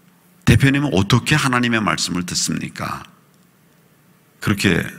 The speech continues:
물어요. 그래서 제가 다시 물었습니다. "기도라는 거는 뭐라고 배웠습니까?"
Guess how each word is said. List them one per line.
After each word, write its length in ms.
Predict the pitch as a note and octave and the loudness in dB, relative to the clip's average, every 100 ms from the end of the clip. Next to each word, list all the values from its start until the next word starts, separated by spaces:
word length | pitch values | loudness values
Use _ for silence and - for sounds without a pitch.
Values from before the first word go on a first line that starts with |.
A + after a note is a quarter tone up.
| - | -8
물어요. 360 | - C2+ - - - - _ _ _ _ _ _ _ | -4 -2 -4 -10 -18 -20 _ _ _ _ _ _ _
그래서 220 | - A#2+ G#2+ | -2 0 0
제가 140 | G2 | 2
다시 240 | F2+ - | 2 0
물었습니다. 760 | D#2 - - - - - - - _ _ _ _ _ _ _ _ | -4 -6 -8 -8 -10 -14 -16 -18 _ _ _ _ _ _ _ _
"기도라는 600 | - A#2 C3 B2 A#2 A#2 | 0 2 4 4 2 -2
거는 360 | A#2+ A#2+ A2+ | -2 -2 -2
뭐라고 400 | D#2 F2 A2 G#2 | 0 2 2 0
배웠습니까?" 800 | G#2 D#2+ C#2+ D#2 D2 C#2+ - D#2 | 0 0 0 -2 -4 -6 -10 -14